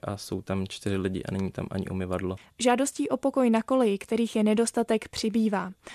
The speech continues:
Speaker 2: Podle informací České tiskové kanceláře se žádostí na České zemědělské univerzitě, kde je přetlak největší, neuspěla více než třetina uchazečů. Proč tedy někteří studenti stojí o bydlení na koleji, přestože jim nevyhovuje malý prostor nebo vypadávající internet?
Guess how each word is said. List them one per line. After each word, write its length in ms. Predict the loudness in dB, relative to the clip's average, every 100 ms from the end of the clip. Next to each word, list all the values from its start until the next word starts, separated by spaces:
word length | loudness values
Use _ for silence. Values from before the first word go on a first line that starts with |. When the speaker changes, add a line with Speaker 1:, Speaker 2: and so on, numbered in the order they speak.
| -4
Speaker 2:
Podle 180 | 2 4
informací 600 | 4 2 2 0 0 0
České 360 | 0 -2 0 0
tiskové 440 | 0 -2 0 0
kanceláře 600 | 2 0 0 2 2 0 0
se 160 | 2
žádostí 500 | 2 2 0 -2 0
na 120 | 2
České 360 | 0 -2 0 2
zemědělské 640 | 4 4 4 2 2 0
univerzitě, 680 | 2 2 2 2 2 0 0 -2 -6
kde 160 | 2 4
je 60 | 4
přetlak 420 | 2 0 -2 -2
největší, 600 | 0 2 2 2 0 -2 -4 -4
neuspěla 540 | 0 0 0 2 4 4
více 300 | 0 0 2
než 200 | 2 0
třetina 480 | 0 2 4 2 2
uchazečů. 640 | 2 2 2 0 -2 -4 -6 -18 2
Proč 260 | 4 6
tedy 220 | 4 6 8
někteří 420 | 6 6 6 4
studenti 460 | 6 6 8 6
stojí 320 | 4 6 6 6
o 80 |
bydlení 420 | 6 8 8 8 8
na 120 | 6
koleji, 320 | 4 4 4
přestože 440 | 4 2 4 6
jim 140 | 8 8
nevyhovuje 640 | 8 6 4 4 6 8
malý 280 | 8 6 4
prostor 420 | 4 0 4 4
nebo 260 | 6 6 4
vypadávající 840 | 2 2 2 2 2 2 0 0
internet? 640 | 4 4 4 4 2 0